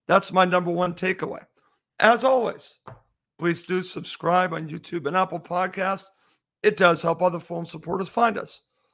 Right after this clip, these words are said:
Well, that's gonna do it for this episode. My name's Russ Goldman. Thank you, as always, for watching and listening to Cottage Talk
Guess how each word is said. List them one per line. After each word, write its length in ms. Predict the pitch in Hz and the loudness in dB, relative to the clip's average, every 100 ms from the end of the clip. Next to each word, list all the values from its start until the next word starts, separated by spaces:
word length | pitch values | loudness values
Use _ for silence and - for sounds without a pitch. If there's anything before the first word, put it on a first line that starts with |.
| _ _ | _ _
Well, 80 | - | 0
that's 180 | 185 190 | 2 2
gonna 140 | 208 190 | 0 0
do 100 | 220 | -2
it 60 | |
for 80 | 277 | -4
this 200 | 262 - | -6 -2
episode. 460 | 208 165 - - - _ _ _ _ _ - | -4 -4 -8 -8 -8 _ _ _ _ _ -4
My 100 | 180 | -2
name's 240 | 180 175 | -2 -2
Russ 200 | 185 180 | -6 -4
Goldman. 340 | - 196 240 | -4 -4 -4
Thank 220 | 269 175 151 | -6 -10 -10
you, 40 | |
as 100 | 156 | -6
always, 420 | 175 190 202 - _ _ _ _ | -4 -4 -6 -12 _ _ _ _
for 120 | 170 | -2
watching 400 | 170 196 - 180 | 2 0 0 -8
and 80 | 185 | -6
listening 280 | 226 240 175 | -6 -6 -8
to 80 | |
Cottage 340 | - 156 160 - | -6 -4 -4 -4
Talk 340 | 185 196 - | -4 -4 -8